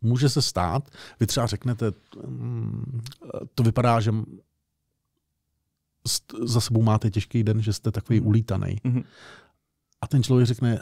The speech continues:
Speaker 1: jo, jo, bylo toho v práci hodně a začne o tom mluvit.
Speaker 2: Mhm.
Speaker 1: Nebo řekne ne.
Speaker 2: Mhm.
Speaker 1: To je úplně v pohodě. Ne je dobrá věc, protože ty lidi mají pocit, že mají kontrolu nad situací
Speaker 2: Mhm.
Speaker 1: a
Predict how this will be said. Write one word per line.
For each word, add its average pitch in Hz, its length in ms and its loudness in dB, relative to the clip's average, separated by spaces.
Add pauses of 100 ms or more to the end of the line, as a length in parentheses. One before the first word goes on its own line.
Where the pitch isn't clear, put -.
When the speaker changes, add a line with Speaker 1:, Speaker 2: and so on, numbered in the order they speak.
(200)
Speaker 1:
jo, 123 220 6
jo, 120 160 6
bylo 120 160 4
toho 117 140 0
v - 40 -2
práci 113 280 0
hodně 101 220 0
a 107 40 4
začne 101 220 0
o 87 80 -4
tom 87 120 -4
mluvit. 90 400 -2
Speaker 2:
Mhm. 120 340 0 (140)
Speaker 1:
Nebo 117 180 4
řekne 139 320 2
ne. 117 280 0 (840)
Speaker 2:
Mhm. 107 420 2 (460)
Speaker 1:
To 151 80 0
je - 40 0
úplně 156 220 2
v - 60 0
pohodě. 85 480 -4 (1400)
Ne 104 200 4
je 104 120 4
dobrá 95 360 2
věc, 82 320 -2
protože 95 340 -4
ty 101 100 0
lidi 98 140 2
mají 110 140 2 (140)
pocit, 110 280 -2
že 104 100 0
mají 107 160 0
kontrolu 101 380 0
nad 80 180 -2
situací 87 720 -4 (880)
Speaker 2:
Mhm. 113 140 -6
Speaker 1:
a 98 420 2